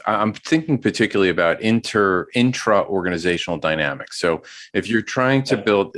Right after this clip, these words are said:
Speaker 1: any C X, I mentioned earlier about our need to, to, uh, win through influence, to get, get,
Speaker 2: Right.
Speaker 1: move, move the ball forward through persuasion and,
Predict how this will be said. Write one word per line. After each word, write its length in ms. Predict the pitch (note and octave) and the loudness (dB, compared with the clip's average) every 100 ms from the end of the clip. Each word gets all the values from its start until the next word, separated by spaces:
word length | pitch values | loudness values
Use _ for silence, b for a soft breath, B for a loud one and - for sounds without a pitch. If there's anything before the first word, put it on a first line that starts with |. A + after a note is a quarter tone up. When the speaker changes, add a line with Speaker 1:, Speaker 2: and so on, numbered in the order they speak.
| G#2 | -4
Speaker 1:
any 220 | A#2+ B2+ C3+ | 2 2 2
C 260 | - B2+ | 2 2
X, 340 | G#2+ - - - _ _ _ - | 2 -2 -10 -14 _ _ _ -4
I 100 | G2+ | 0
mentioned 340 | A2+ A2+ A#2 | 0 0 -2
earlier 280 | G2+ G2 F2+ | 0 2 2
about 280 | F2 F2 D#2+ | 2 2 2
our 160 | F2 | 0
need 300 | E2+ F2 E2 | -2 -2 -4
to, 260 | - E2+ D#2+ - | -4 -2 -2 -8
to, 500 | - F2 D#2+ D#2 D#2 - | -4 0 2 0 -4 -8
uh, 200 | D#2+ D#2 - | -6 -6 -4
win 520 | G2+ G2 G#2 G2+ G2 | 0 2 2 0 -2
through 240 | F#2 F2 | 0 0
influence, 640 | F2 E2 F2+ F2 E2+ - - B B B _ | 0 -2 -4 -2 -4 -8 -12 B B B _
to 340 | - G2 E2+ D#2 | -2 2 2 0
get, 340 | G2+ G#2 F#2+ | -2 -2 -2
get, 240 | G#2 G#2 B2 | 0 0 2
Speaker 2:
Right. 160 | A2+ | 4
Speaker 1:
move, 240 | A2+ - - | 4 2 0
move 280 | A#2 A#2 | 2 4
the 80 | A2 | 2
ball 200 | G2 G2 | 2 2
forward 420 | F2+ G2 F#2 F2+ | 2 2 2 0
through 200 | - E2+ | -2 -6
persuasion 840 | D2 D#2 - A2 A2 G2+ G#2 G2 F2+ | -6 -8 -4 0 0 0 0 0 0
and, 180 | D#2 | -2